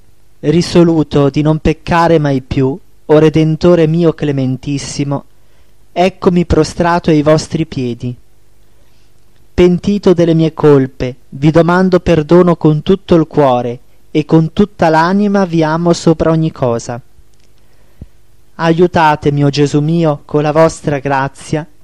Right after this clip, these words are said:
illuminate la mia mente, infiammate gli affetti miei, inteneriteli,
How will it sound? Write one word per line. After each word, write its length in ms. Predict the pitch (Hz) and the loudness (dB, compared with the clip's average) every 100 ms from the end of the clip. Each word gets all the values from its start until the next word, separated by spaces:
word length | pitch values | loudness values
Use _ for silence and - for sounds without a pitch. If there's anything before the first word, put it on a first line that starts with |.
| - | -12
illuminate 880 | 180 180 180 180 180 185 196 - 196 | -4 0 2 2 0 0 -2 -2 -2
la 120 | 170 | 0
mia 220 | 160 170 160 | 0 0 -2
mente, 580 | 160 135 131 - 127 - - - - - | -2 -4 -6 -8 -10 -12 -20 -20 -20 -14
infiammate 840 | - 160 - 170 165 170 165 - 143 | -6 -4 2 2 2 2 0 0 0
gli 100 | 143 | 0
affetti 560 | 139 - 165 156 - | -2 -2 -4 -4 -6
miei, 480 | 139 139 139 139 165 - - - | -4 -4 -4 -4 -6 -10 -20 -8
inteneriteli, 1120 | 175 175 180 190 196 190 165 - 123 117 120 | -2 0 2 2 2 0 -2 -6 -10 -10 -12